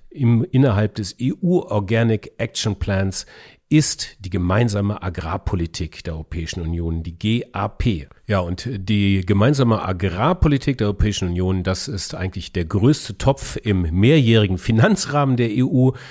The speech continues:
Der wird immer auf sieben Jahre ausgelegt, jetzt vom Jahr zwanzig einundzwanzig bis zwanzig siebenundzwanzig, hat ein Gesamtvolumen in Höhe von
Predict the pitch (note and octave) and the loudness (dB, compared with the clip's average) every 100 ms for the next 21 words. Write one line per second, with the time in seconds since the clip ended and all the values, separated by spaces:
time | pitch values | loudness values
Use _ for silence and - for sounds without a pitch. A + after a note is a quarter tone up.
0 | - - C3+ F3+ E3+ D#3+ D3 C#3 C3 A2+ | -20 -4 0 0 0 -4 -4 -2 -2 -4
1 | - A#2+ A#2 A2 G#2 D#3 - B2 B2 A2 | -4 0 2 2 2 0 0 -2 -2 -2
2 | A#2+ - G#2+ G2 G2 G2 - G2 F#2 F#2 | -6 -4 -2 -2 -2 -4 -4 -6 -6 -8
3 | A2+ A2+ A2 G#2+ G2+ - F#2 - G2 F#2 | -4 -2 -2 -4 -6 -8 -10 -6 -4 -6
4 | E2+ - A2+ F#3 E3+ - B2 A#2 A#2 A#2 | -8 -4 0 2 0 -2 -2 0 -4 -2
5 | A2+ G#2+ A2+ D#3+ D#3+ B2+ B2 C3+ A2+ A2 | -4 -2 0 0 0 2 4 4 2 2
6 | B2+ G#2+ - G#2+ G2+ | 0 0 0 0 0